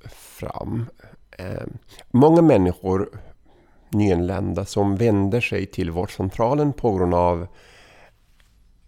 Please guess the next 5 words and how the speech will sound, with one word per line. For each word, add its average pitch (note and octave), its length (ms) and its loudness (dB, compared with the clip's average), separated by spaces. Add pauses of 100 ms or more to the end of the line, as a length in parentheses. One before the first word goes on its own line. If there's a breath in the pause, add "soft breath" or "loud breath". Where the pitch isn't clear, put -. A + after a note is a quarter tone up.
(340 soft breath)
feber G#2+ 840 0
eller, A2 500 2
eller F#2 120 2
någon F#2+ 240 2
symptom, G#2 880 0